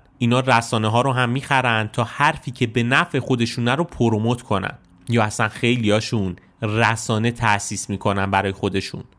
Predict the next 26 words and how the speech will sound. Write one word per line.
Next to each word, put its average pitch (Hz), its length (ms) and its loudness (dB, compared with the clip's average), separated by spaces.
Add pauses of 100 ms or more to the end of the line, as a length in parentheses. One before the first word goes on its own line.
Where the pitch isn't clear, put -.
(140)
اینا 131 180 4
رو 156 80 2
برای 147 300 2
این 139 180 0
دارم 120 300 2
می‌گم 98 420 -2 (160)
که 135 140 0
توجه 135 500 2
داشته 139 340 0
باشید 120 460 -2
اگه 143 240 2
حرفی 147 560 0
رو 117 100 2
حتی 143 360 0
از 175 200 2
زبان 131 360 2
رسانه 120 640 0
ها 123 240 2
یا 117 180 0
کارشناسا 117 920 0
یا 117 140 0
مسئولا 117 520 0
میشنوید، 113 880 -2 (280)
یکم 113 380 -2
شک 104 420 0
کنید. - 320 -8